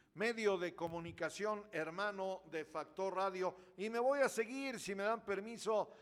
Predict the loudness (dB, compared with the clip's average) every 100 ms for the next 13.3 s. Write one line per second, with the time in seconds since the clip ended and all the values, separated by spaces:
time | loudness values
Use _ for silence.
0 | -18 4 6 6 6 4 8 8 8 2
1 | -2 2 4 4 4 4 4 0 -10 -14
2 | 0 2 4 6 6 6 6 6 4 2
3 | -2 6 8 8 6 2 4 4 2 4
4 | 6 8 10 10 6 -6 -20 -4 0 2
5 | 2 4 4 8 8 8 6 2 2 4
6 | 6 6 6 4 4 2 4 8 8 8
7 | 8 8 8 6 2 0 -8 -20 -16 0
8 | 2 2 4 8 8 8 6 8 8 8
9 | 4 4 2 2 2 4 4 2 -2 -2
10 | 0 0 4 8 8 6 -8 -20 -4 2
11 | 4 4 4 2 0 0 0 2 4 4
12 | 4 4 2 0 0 2 4 6 8 8
13 | 6 6 -4